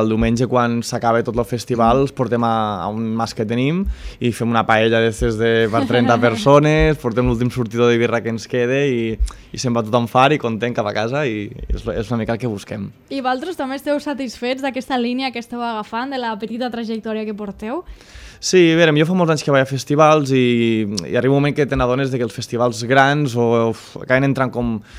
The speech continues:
Speaker 1: marques molt grans i que a vegades moltes vegades acaben sent relacionades en coses que no tenen res a veure amb la música.
Speaker 2: Mhm.
Speaker 1: Llavors, nosaltres mos agrada un festival petit, on estem, que puguis ser acollidor, que tinguis bon rotllo amb tothom, que si t'has de fer la cervesa amb una persona que tens al costat,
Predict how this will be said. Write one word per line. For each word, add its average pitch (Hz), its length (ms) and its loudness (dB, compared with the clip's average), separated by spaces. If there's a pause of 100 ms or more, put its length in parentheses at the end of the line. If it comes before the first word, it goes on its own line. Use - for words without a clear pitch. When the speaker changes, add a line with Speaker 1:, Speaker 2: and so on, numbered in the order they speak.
(200)
Speaker 1:
marques 123 320 0
molt 117 240 0
grans 131 800 6
i 117 240 0
que 120 80 0
a 117 60 0
vegades 127 260 -2 (880)
moltes 135 480 0
vegades 143 240 2
acaben 143 180 2
sent 135 220 -6
relacionades 131 480 -2
en 123 80 -4
coses 127 160 2
que 131 80 -8
no 127 80 -2
tenen 127 160 -2
res 117 80 -4
a 120 80 -2
veure 117 160 0
amb 127 80 0
la 107 80 0
música. 104 400 -4
Speaker 2:
Mhm. - 320 -12 (240)
Speaker 1:
Llavors, 135 320 4
nosaltres 135 320 0
mos 143 80 2
agrada 147 160 4
un 123 80 -4
festival 131 400 0
petit, 139 400 0
on 123 160 -2
estem, 120 560 -2
que - 80 -12
puguis 127 320 -2
ser - 80 -12
acollidor, 127 320 2
que 131 80 0
tinguis 123 340 0
bon 123 220 0
rotllo 117 240 0
amb 110 80 -4
tothom, 147 400 2
que 117 220 -2 (420)
si 127 240 -4
t'has 123 160 0
de 131 80 -4
fer 139 80 0
la 123 80 0
cervesa 127 240 2
amb 123 80 -4
una 120 100 -2
persona 117 240 -4
que 113 140 -4
tens 113 80 -6
al 120 80 -6
costat, 113 400 -4